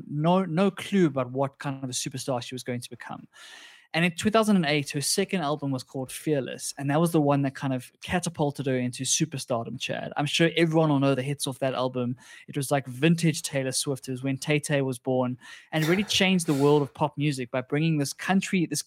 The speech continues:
this country-esque singer into mainstream pop. And she really took the world by storm. And of course, she still had to deliver four albums after that. So if we fast forward to twenty eighteen, when she finally released her sixth album and was kind of free of that contract,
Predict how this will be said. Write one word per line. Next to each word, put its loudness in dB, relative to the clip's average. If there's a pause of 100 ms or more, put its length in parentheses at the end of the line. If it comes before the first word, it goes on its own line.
(120)
this -6
country-esque 2
singer -2 (400)
into -2
mainstream 0
pop. -8 (720)
And 0
she 0
really 2
took -6
the -2
world 2
by -2
storm. -2 (580)
And 4
of 4
course, 6
she 4
still 6
had 8
to -4
deliver 6
four 4
albums 2
after 2
that. -6
So 2
if -4
we -2
fast 2
forward 4
to -8
twenty -2
eighteen, -4
when -6
she -12
finally 0
released -2
her -6
sixth -6
album -4
and -4
was -6
kind -8
of -10
free -2
of -2
that -2
contract, -6